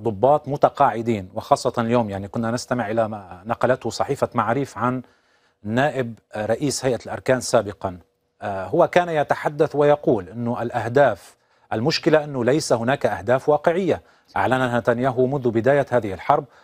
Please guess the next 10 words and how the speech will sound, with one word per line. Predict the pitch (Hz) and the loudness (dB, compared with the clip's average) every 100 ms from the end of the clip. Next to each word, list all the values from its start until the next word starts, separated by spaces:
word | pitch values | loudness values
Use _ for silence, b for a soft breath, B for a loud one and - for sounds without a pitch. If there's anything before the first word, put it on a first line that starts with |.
| b b | b b
وهو | 104 131 | 0 0
مصر | 127 127 - 175 110 _ _ _ | 0 0 2 2 0 _ _ _
الآن | 110 107 143 160 | -6 -2 -2 0
يتحدث | 139 123 - 147 139 107 | 0 -2 -2 -2 -2 -2
عن | 113 | -2
المرحلة | 123 151 139 | -2 0 -2
الثالثة، | 143 - 165 151 151 151 123 | 0 2 2 4 2 2 2
وما | 113 120 | 0 2
زلنا | 117 117 175 156 147 | 2 4 4 4 2
لا | 117 131 151 | 4 4 4